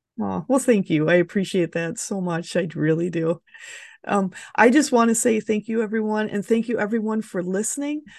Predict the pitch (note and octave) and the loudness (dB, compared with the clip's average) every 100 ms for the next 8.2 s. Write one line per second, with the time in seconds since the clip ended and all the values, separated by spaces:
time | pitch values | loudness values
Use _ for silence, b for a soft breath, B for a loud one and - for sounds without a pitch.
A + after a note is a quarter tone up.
0 | B - G3 F#3+ - A#3 A3+ A#3 A3 - | B -4 0 0 2 0 2 4 4 4
1 | G3 G#3+ G3+ G3 G3+ - G#3+ G#3 G#3 F#3 | 2 2 0 -2 -2 -4 -4 -4 -4 -4
2 | F#3 F#3 - _ - G3 F#3+ G#3 G#3+ A#3 | -4 -4 -10 _ -6 -4 -2 0 0 -2
3 | G#3 A#3 B3+ B3 G3 F#3+ F#3+ G3 G#3+ - | -2 -2 -2 -6 -6 -6 -4 -2 -4 -6
4 | - - A#3 A3+ B3 B3 B3 - A3 A#3+ | -4 -4 -2 -2 2 2 2 -2 -4 -2
5 | G#3+ A#3 - A#3 A3 - G#3 G3+ F#3 F#3 | -2 -4 -2 0 -2 -4 -4 -2 -2 -4
6 | - - A#3 C4 - F#3 F3 - F3 E3+ | -4 -2 -2 -2 -6 -4 -2 2 2 2
7 | - A#3 A3 B3 A3+ A3 F3+ E3+ F3 A3+ | 0 2 4 4 2 2 -2 -2 0 -2
8 | C#4+ | -4